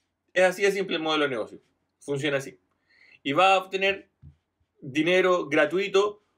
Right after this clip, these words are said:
por hacer, em, por mirar videos, que está acá. Por ejemplo, "Big brands companies want consumers to watch short snippet of con-, of content". Por ejemplo, dice aquí que las compañías grandes quieren que los consumidores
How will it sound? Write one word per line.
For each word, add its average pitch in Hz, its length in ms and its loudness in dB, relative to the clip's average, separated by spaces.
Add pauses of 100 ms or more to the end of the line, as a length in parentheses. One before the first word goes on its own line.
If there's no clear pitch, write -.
(100)
por 139 260 6
hacer, 127 580 0
em, 110 640 -6 (380)
por 139 120 -2
mirar 127 260 0
videos, 151 260 -2
que - 80 -12
está - 120 -4
acá. 139 340 -4 (400)
Por - 120 -4
ejemplo, 151 280 -4
"Big 151 200 -4
brands 160 320 0
companies 180 600 -4
want 143 200 -4
consumers 147 360 -6
to 135 80 -8
watch 139 280 -2 (340)
short 196 300 0
snippet 165 360 -6
of 143 120 -14 (100)
con-, 120 220 -8 (100)
of 135 180 -4
content". - 380 -6
Por 135 100 -4
ejemplo, 175 240 -4
dice 170 120 0
aquí 170 200 -6
que 156 280 -6 (300)
las 139 220 -2
compañías 151 500 -2
grandes 185 360 -2
quieren 165 400 -2 (180)
que 147 100 -4
los 143 120 0
consumidores 156 760 -2